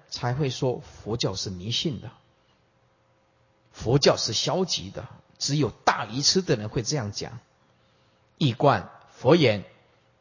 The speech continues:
这又可进一步来比喻，以立阎浮提三千洲中间四大海，乃至可立整个娑婆世界，甚至并济十方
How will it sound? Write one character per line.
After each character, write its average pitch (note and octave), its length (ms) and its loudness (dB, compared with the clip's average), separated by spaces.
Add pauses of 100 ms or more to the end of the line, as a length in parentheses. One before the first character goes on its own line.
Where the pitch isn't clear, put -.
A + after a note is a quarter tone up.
(120)
这 E3+ 280 8
又 E3+ 220 6
可 - 160 2
进 C#4+ 400 4
一 E4 120 6
步 - 260 6
来 C3+ 120 8
比 A2 240 -2
喻， C3+ 260 2 (760)
以 C#3 240 6
立 F#3+ 300 4
阎 A3 340 6
浮 C#4+ 140 -2
提 C4+ 140 2
三 C4+ 280 4
千 C4 200 2
洲 C4 160 4
中 C4 320 6
间 C4 200 0
四 A3+ 200 4
大 D3+ 200 6
海， F#2 320 -4 (460)
乃 C3+ 400 6
至 G3 180 0
可 F3 240 2
立 A3 260 0
整 B2+ 300 4
个 D3+ 100 2
娑 A3 200 2
婆 B2+ 160 0
世 A#2+ 200 0
界， A#2 260 -2 (840)
甚 D#3 320 6
至 C#3+ 280 -2 (200)
并 F#3+ 200 8
济 B2+ 140 0
十 B2+ 240 0
方 C#3+ 320 4